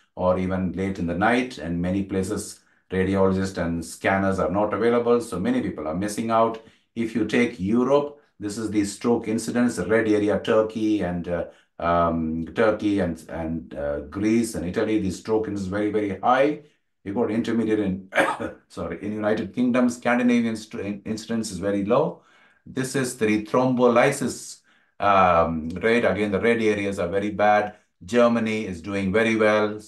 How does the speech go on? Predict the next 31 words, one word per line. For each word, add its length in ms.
and 160
Scandinavia 640
is 100
doing 280
well. 240
U 140
K 220
is 180
just 300
doing 280
just 300
about 340
okay. 440
This 220
is 180
the 220
endovascular 680
treatment 400
for 200
thrombectomy. 640
This 160
was 280
old 360
data. 400
The 140
red 280
people 220
are 120
doing 260
very 220
badly. 640